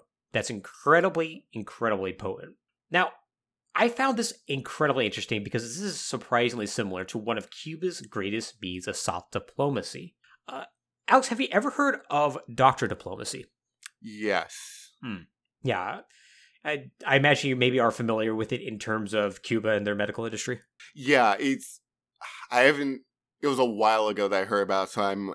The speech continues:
Speaker 2: I'm hazy on the specifics, but it's something to the effect of, like, Cuba has a very good program for training doctors and medical experts who they then
Speaker 1: Mm-hmm.
Speaker 2: try to get, uh,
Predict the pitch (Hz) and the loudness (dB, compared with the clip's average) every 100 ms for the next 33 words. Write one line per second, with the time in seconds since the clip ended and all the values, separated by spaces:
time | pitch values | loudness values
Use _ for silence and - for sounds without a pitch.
0 | - 107 95 92 101 98 107 95 92 92 | -6 -6 -6 -4 -6 -4 -2 0 -2 -2
1 | 90 85 85 82 - - 95 104 95 92 | -2 -2 -2 -6 -8 -10 -6 -6 -4 -6
2 | - 104 104 - 139 185 180 135 123 107 | -6 -4 -2 2 0 2 -4 -2 -4 0
3 | 107 - 95 98 92 - _ - - _ | -2 -2 -4 -2 -2 -4 _ -20 -20 _
4 | _ - 135 135 147 120 98 82 98 104 | _ -6 -2 2 2 0 -4 -4 -2 -2
5 | 104 104 - 95 98 113 117 113 87 - | -2 -4 -4 -2 0 -2 -4 -6 -8 -4
6 | 101 101 92 85 92 - 101 87 82 87 | -4 -2 -4 -4 -4 -4 -8 -8 -8 -6
7 | 117 131 143 - 180 180 - - - - | -6 -4 -4 -6 -10 -10 -12 -18 -12 -4
8 | 196 180 151 104 98 - 104 98 - 113 | -2 -2 -2 -2 -6 0 2 0 -2 -8
9 | 101 90 - 101 95 - - 95 92 87 | -8 -8 -4 -2 -2 -6 -12 -6 -4 -4
10 | 85 87 85 | -4 -6 -10